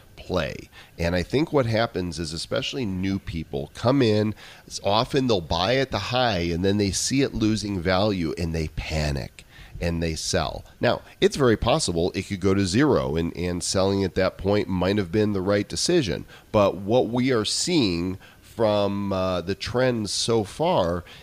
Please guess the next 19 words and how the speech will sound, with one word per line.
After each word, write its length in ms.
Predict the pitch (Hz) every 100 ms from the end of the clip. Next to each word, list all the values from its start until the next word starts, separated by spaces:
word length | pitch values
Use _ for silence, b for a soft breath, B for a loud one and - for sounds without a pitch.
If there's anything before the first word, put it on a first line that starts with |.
| B
is 220 | 104 92
that 400 | 104 101 98 - _
it 260 | - 117 -
usually 600 | 135 180 180 143 147 147
bounces 720 | 151 107 110 139 160 143 117
back 520 | 101 196 160 139 - - b b b
and 160 | 131 139
finds 640 | - 110 104 117 131 127 -
a 60 |
new 260 | 127 131 127
high. 460 | 120 - 202 117
In 200 | 80 87
fact, 380 | 107 123 120 - B B B -
in 220 | 143 131
the 80 | 120
major 600 | 120 131 185 147 104 95
coins, 640 | - 101 90 85 87 110 -
I 80 |
think 320 | 101 - 151